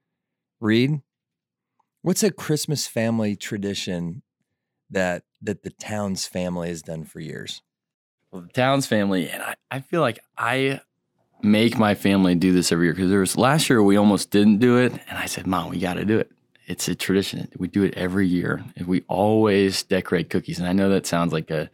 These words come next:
Speaker 2: it's a typical tradition, but we, we always decorate cookies, and we make the cookies. We have the same cookie cutter stuff that we've had for years, and we always decorate the cookies, and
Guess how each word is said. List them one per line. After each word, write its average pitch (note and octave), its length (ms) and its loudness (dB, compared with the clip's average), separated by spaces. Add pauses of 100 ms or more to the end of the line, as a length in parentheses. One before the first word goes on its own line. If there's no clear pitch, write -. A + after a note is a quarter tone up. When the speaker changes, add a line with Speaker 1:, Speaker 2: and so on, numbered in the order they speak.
(400)
Speaker 2:
it's - 160 -12
a - 20 -14
typical G#2+ 500 2
tradition, F#2 540 0
but - 180 -6
we, F#2+ 300 0
we F#2+ 220 0
always G#2+ 800 2
decorate F2+ 680 0
cookies, E2 640 -4 (100)
and - 100 -18
we F2 100 -4
make F#2+ 320 2
the G#2 100 0
cookies. A2 420 0
We F#2 80 -2
have E2+ 140 -2
the E2 80 -6
same G#2+ 600 2 (1300)
cookie C#3+ 340 4
cutter C3+ 460 4 (120)
stuff B2 520 2
that F#2+ 120 2
we've G#2+ 200 4
had G#2+ 240 0
for G#2+ 120 2
years, A2 680 4
and F2+ 80 -4
we F2+ 120 2
always G2+ 400 2
decorate G2+ 420 0
the G2 60 -8
cookies, A#2+ 440 0
and E2+ 260 2